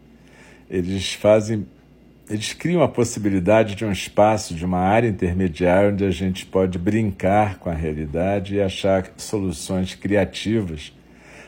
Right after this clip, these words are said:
para os desafios que se apresentam diante de nós.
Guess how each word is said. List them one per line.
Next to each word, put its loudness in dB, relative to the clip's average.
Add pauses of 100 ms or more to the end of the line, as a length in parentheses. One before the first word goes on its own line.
para -8
os -4
desafios 4
que -4
se -2
apresentam 0
diante -8
de -10
nós. -10